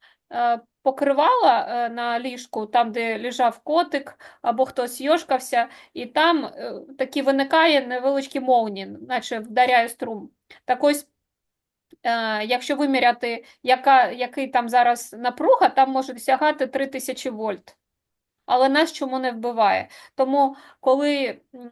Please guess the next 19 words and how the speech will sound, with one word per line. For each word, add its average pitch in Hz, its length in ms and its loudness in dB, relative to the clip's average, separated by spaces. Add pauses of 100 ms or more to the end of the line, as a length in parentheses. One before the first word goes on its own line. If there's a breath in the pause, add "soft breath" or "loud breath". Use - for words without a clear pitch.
(140)
кажуть 262 460 2
про 247 440 2 (360 loud breath)
струм, 330 400 0 (580 soft breath)
важливо 277 480 2
роздивлятися 269 760 -2
всі 269 280 -6
властивості, 220 880 -6
що 294 260 0
саме 277 360 -2
небезпечно 240 720 -6
для 233 240 0
тіла 240 360 -4
людини, 214 480 -8
для 226 340 -2 (220 loud breath)
серця 254 580 0
людини, 220 460 -8
що 220 180 -10
може 226 300 -10
змінити, 226 720 -10